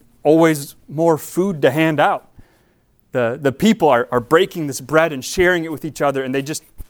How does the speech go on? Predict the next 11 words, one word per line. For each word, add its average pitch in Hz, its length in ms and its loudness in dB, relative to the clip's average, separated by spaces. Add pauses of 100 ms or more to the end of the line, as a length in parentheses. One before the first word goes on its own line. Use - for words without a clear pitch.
(320)
keep 190 300 -8 (320)
breaking 143 400 2
it 104 120 -6
until 135 400 0 (460)
everyone's 185 420 2
got 165 200 4
enough. 156 480 -8 (1900)
They 123 80 0
weren't 160 220 4
just 131 180 -2
fed. 113 400 0